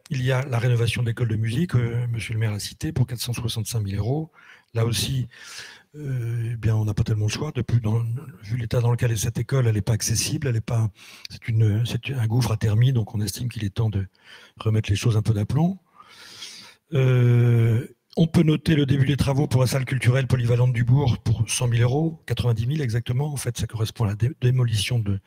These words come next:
l'édifice actuel. En jeunesse, ce sont des travaux de rénovation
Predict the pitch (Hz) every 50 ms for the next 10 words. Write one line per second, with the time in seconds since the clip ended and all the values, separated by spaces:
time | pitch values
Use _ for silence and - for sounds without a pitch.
0 | - - - - _ - 104 104 - - 107 - 117 101 - - 131 147 160 170
1 | 156 - _ - - - - - - - - - - _ _ _ _ _ _ _
2 | _ _ _ _ _ _ _ - 156 156 131 151 156 151 156 151 143 104 - -
3 | 123 - - 131 120 120 117 - - 131 131 139 139 120 123 123 120 110 120 113
4 | 107 - - 135 131 127 123 127